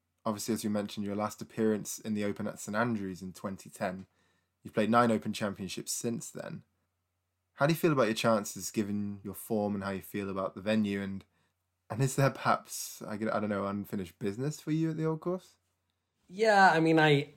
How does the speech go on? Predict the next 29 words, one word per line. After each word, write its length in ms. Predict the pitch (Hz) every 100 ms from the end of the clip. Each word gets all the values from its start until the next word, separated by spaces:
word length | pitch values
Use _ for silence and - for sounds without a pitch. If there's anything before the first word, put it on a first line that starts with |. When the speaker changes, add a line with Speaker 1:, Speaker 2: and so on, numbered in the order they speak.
| -
Speaker 2:
I 100 | 139
feel 300 | 135 151 160
like 180 | 143 117
there 140 | 120
is. 260 | 131 131 120
I 80 | 135
mean, 180 | 131
I, 180 | 120 107 - - _ _ _ _
like, 140 | 110 113
I 140 | 123
can't 240 | 120 135 113
go 160 | 113
into 540 | 113 113 110 117 110 104
the 180 | 110
Open 420 | 107 107 110 101 95 _ -
approaching 560 | 127 - 120 - 117 113
it 140 | 107
like 200 | 107 104
I've 180 | 113 104
got 140 | 110
unfinished 540 | 107 107 - 113 101 -
business 400 | 107 107 107 104
at 80 |
this 160 | 98 101
golf 300 | - 104 104
course. 280 | - 101 -
I, 220 | 117 107
I 40 | 110
just, 360 | 127 107 -